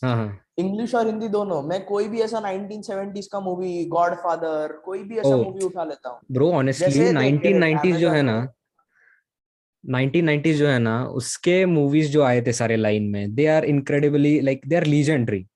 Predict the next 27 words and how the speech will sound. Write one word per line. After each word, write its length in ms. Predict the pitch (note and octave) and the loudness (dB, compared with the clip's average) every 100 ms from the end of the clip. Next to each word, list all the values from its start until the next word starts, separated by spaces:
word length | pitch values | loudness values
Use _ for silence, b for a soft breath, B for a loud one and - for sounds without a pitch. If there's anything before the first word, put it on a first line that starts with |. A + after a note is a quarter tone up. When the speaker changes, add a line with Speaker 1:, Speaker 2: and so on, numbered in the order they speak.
| _ _ - | _ _ -4
Speaker 1:
honestly। 460 | A#2+ A#2 - - F#2+ - B B | 0 0 -2 -6 -8 -10 B B
Forrest 380 | C3+ C#3 D3 B2 | 2 4 4 2
Gump, 360 | C3+ C3 C3 B2 | 0 2 0 -2
Godfather, 880 | A#2+ B2 C3 C3 B2 B2+ B2 B2 - B B C3 | 0 2 2 0 2 4 4 2 -4 B B 0
या 140 | C3 | 0
fir 320 | B2 C#3 C3 | 2 2 4
Shawshank 380 | A#2+ D3+ D3 D3 | 4 2 2 2
Redemption, 500 | C#3+ C3 B2 - A#2 | 2 2 0 -2 -2
yaar, 300 | B2 E3+ A3+ - C3+ | 0 0 -2 -8 -10
these 300 | A#2 D3 E3 | -2 0 2
movies 240 | D#3 D#3 | 2 4
are 120 | D3+ B2+ | 4 2
another 200 | A#2+ A#2 | 2 -2
level। 240 | G#2 F#2 - _ - - - | -4 -8 -14 _ -20 -20 -16
Speaker 2:
Shawshank 400 | B2+ C3 G3 A3+ | -14 -12 -14 -12
Redemption 380 | G3 G3 G#3 | -10 -10 -10
kya 180 | G3 F#3+ | -6 -6
मूवी 260 | F#3+ D3+ C#3 | -4 -6 -4
है? 60 | |
अभी 240 | C3 D#3+ G3 | -2 -2 -2
तू 80 | G3+ | -2
देखना, 340 | F#3 - C3 | -2 -4 -6
मैं 160 | C#3 D3 | -4 -6
अपना 380 | D3+ D#3 C#3 | -4 -4 -4
Amazon 320 | D3 D3 D3 D3 | -6 -10 -12 -12
खोलता 240 | B2+ C3 | -10 -6
हूँ, 320 | C#3 - - | -8 -10 -20